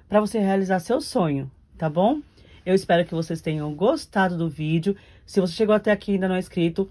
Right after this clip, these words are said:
aproveite esse momento e se inscreva, tá bom? Se você ficou até aqui é porque você gosta do assunto. E temos vídeos novos toda semana. Também não esqueça de curtir e assim que você clicar em curtir, já vai aparecer o botãozinho ripar, que é esse daqui. Ripa e confirma, que assim você ajuda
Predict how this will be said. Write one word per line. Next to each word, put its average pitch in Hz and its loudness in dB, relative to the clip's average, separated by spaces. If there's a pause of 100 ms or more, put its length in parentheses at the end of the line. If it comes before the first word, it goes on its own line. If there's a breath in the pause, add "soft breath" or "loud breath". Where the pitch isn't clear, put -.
(120)
aproveite 180 0
esse 202 -4
momento 196 -2
e 190 -4
se 220 -6
inscreva, 262 -4
tá 208 0
bom? 185 2 (140)
Se - -12
você 196 0
ficou 208 -2
até 196 -2
aqui 180 -2
é 220 2
porque 220 -8
você 240 -6
gosta 233 0
do 269 4
assunto. 180 -2 (300 loud breath)
E 180 -2
temos 233 -4
vídeos 233 -6
novos 214 -2
toda 254 0
semana. 190 0 (300 soft breath)
Também 202 2
não 202 2
esqueça 196 -2
de 196 -6
curtir 247 -4
e 262 -2
assim 262 -2
que 254 -6
você 269 -8
clicar 220 -2
em 220 -4
curtir, 269 -4 (260 soft breath)
já 220 4
vai 233 6
aparecer 220 0
o 202 0
botãozinho 208 -2
ripar, 214 0
que 220 -6
é 196 2
esse 185 -6
daqui. 262 -2 (380 soft breath)
Ripa 269 2
e 247 -2
confirma, 226 0 (260 loud breath)
que 226 2
assim 208 2
você 202 0
ajuda 190 0